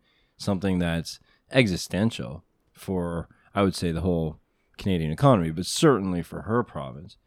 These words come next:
Um, I found it a very good statement. I thought she was really strong. Now, is, is the fact that I like what she's saying maybe actually a problem for her? I don't know. We've talked about it a few times. Can she can she just wrap the big tent all the way around the entire elector-,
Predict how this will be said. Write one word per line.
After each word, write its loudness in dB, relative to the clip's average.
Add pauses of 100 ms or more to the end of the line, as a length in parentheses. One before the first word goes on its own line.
(360)
Um, -4
I 0
found 4
it 2
a -2
very 2
good -2
statement. -4
I -4
thought -2
she -8
was -6
really -8
strong. -6
Now, 2 (580)
is, -2 (180)
is -2
the 0
fact 4
that 4
I 4
like 0
what -2
she's -6
saying 0
maybe 0
actually -2
a -4
problem 0
for -4
her? -2
I 4
don't 2
know. 0 (360)
We've -4
talked 4
about 0
it 0
a -10
few -2
times. -4 (160)
Can -4
she 2 (480)
can 0
she 0
just -4
wrap -2
the -4
big -2
tent -4
all 0
the 0
way 0
around -2
the -4
entire -6
elector-, 0